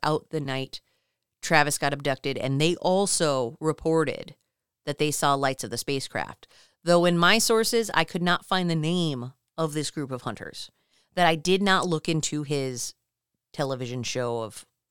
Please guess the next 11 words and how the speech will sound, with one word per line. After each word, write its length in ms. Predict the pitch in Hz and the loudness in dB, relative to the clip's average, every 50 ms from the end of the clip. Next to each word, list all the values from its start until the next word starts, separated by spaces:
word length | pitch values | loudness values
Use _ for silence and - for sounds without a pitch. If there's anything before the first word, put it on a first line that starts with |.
| _ _ | _ _
Fact 340 | - - 139 185 - - - | -6 -4 -4 -4 -4 -6 -12
or 80 | 107 | -12
Faked, 360 | - - 95 73 - _ - | -10 -8 -8 -8 -8 _ -14
so 260 | - - - 127 123 117 | -12 -10 -8 -6 -6 -6
I, 200 | 117 123 120 - _ _ _ _ _ _ _ 147 | -6 -6 -8 -12 _ _ _ _ _ _ _ -16
maybe 280 | 151 151 143 123 135 | -10 -10 -8 -8 -8
he 160 | 127 135 135 | -8 -8 -8
included 380 | 127 127 - - 127 113 123 - | -10 -10 -10 -12 -12 -12 -10 -6
that 180 | 101 90 - - | -6 -6 -6 -6
in 100 | - - | -10 -14
there. 240 | - 71 62 - | -14 -14 -16 -16